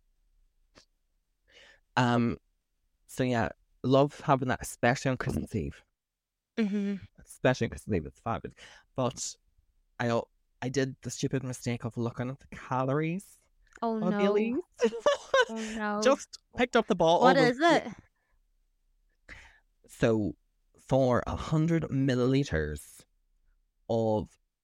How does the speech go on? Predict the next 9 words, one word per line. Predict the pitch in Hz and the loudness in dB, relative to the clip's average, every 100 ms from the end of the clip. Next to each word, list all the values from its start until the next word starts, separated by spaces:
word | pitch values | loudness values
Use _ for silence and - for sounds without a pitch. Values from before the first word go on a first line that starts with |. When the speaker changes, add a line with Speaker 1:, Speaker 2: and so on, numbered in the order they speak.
| _ - | _ -16
Speaker 1:
a | |
salted | - - 65 127 - | -8 -6 -4 -6 -8
caramel | - 82 113 117 | -6 -4 -2 -4
Baileys, | 113 87 76 110 78 - - _ - _ | -4 -4 -2 -4 -4 -8 -14 _ -20 _
just | - 139 | -8 -6
guess. | - 67 - - _ _ _ _ _ _ _ _ - - _ _ _ _ - | -6 -8 -12 -20 _ _ _ _ _ _ _ _ -20 -20 _ _ _ _ -6
Speaker 2:
Mm-hmm. | |
Oh, | 240 226 220 214 - | -2 0 -2 -4 -6
um, | 214 208 208 202 202 | -4 -2 -2 -2 -4